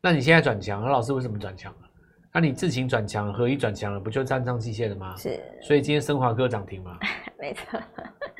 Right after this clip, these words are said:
Speaker 1: 你接下来就是一只一只数。
Speaker 2: 哇，一只一只数。
Speaker 1: 你就一只一只回季线，一只一只数。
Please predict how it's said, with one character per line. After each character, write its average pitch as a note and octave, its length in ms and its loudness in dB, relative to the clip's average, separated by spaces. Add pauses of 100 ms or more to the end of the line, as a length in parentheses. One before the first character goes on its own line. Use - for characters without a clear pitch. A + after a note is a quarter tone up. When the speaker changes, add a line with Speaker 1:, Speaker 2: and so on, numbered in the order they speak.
(120)
Speaker 1:
你 C3+ 140 -2
接 E3+ 180 4
下 F3 160 10
来 D#3+ 80 10
就 D#3 80 6
是 D3+ 120 2
一 D3+ 100 0
只 C#3+ 160 2
一 C#3 80 2
只 B2+ 180 -2
数。 G#2 200 -10 (180)
Speaker 2:
哇， G#3 100 -4 (160)
一 A#3+ 80 -4
只 A#3 140 -6
一 G#3 80 -2
只 G#3 180 -8
数。 - 280 -14
Speaker 1:
你 B2 100 -4
就 D#3 340 4
一 F3+ 120 2
只 D#3 200 0
一 D#3 80 4
只 D3+ 200 2
回 B2 160 2
季 A#2 180 -4
线， G#2 260 -4 (120)
一 D#3 100 -6
只 - 160 -4
一 C#3 80 0
只 B2+ 160 -4
数。 - 260 -10